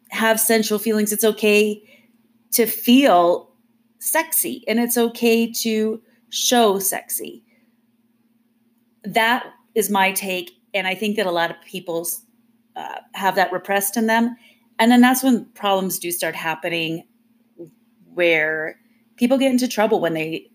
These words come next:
try to hide their, their sexuality 'cause they don't wanna come across as bad or wrong or sinful. And that's a big problem.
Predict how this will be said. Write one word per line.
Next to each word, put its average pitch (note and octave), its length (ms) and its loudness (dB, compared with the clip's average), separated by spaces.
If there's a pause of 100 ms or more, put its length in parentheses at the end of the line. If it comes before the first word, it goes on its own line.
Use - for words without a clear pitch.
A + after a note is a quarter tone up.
(340)
try G3 140 -4
to F3+ 60 -2
hide E3+ 340 -4
their, C#3+ 280 -4 (500)
their D#3 180 -6
sexuality D3+ 600 -2
'cause D3+ 180 -8
they E3 100 0
don't D#3 240 -2
wanna D3+ 240 -6
come D#3 180 -12
across D3+ 380 -6
as C#3+ 140 -10
bad D3 500 -4
or C#3+ 120 -6
wrong D3 460 0
or D3 260 -8 (680)
sinful. - 640 -4 (760)
And G#3+ 100 6
that's C4 220 4
a D4 60 -2
big C4+ 200 2
problem. - 520 -6